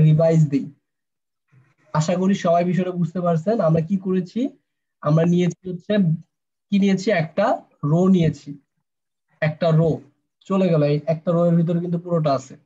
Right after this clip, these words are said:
তারপরে কি করেছি, রো এর ভিতরে কি নিয়েছি, Text input।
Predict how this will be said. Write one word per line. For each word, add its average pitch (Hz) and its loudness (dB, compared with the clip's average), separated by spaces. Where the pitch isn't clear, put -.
তারপরে 175 0
কি 202 -2
করেছি, 190 -2
রো 156 0
এর 175 0
ভিতরে 190 -2
কি 202 0
নিয়েছি, 190 -2
Text 208 -4
input। 175 0